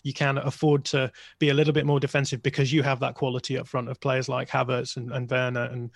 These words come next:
uh, Mason Mount's absolutely on fire at the moment. Um, Hakim Ziyech as well. Like, again, a player who's not p-, performed particularly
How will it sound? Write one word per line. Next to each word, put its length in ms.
uh, 200
Mason 380
Mount's 280
absolutely 400
on 120
fire 340
at 80
the 60
moment. 480
Um, 380
Hakim 320
Ziyech 480
as 100
well. 200
Like, 280
again, 240
a 40
player 180
who's 120
not 200
p-, 80
performed 360
particularly 720